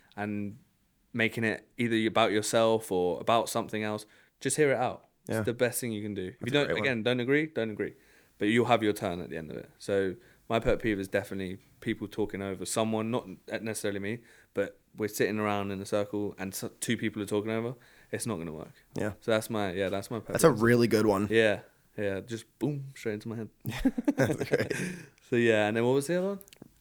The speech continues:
Speaker 2: A recommendation.
Speaker 1: For?
Speaker 2: Anything in life. Same thing with pet peeves. So mine
Speaker 1: For?
Speaker 2: is, uh,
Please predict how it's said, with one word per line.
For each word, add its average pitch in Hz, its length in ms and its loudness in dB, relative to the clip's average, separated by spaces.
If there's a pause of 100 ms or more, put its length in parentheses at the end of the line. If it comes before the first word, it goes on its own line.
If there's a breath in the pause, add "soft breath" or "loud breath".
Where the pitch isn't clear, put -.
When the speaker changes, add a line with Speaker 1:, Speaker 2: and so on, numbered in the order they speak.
Speaker 2:
A 117 120 6
recommendation. 104 760 4 (260)
Speaker 1:
For? 104 640 0
Speaker 2:
Anything 113 340 6
in 107 80 2
life. 98 220 2
Same 117 160 4
thing 110 100 2
with 107 80 0
pet 104 160 2
peeves. 104 160 0
So - 100 6
mine 120 280 6
Speaker 1:
For? 123 60 4
Speaker 2:
is, 113 160 4
uh, 107 280 2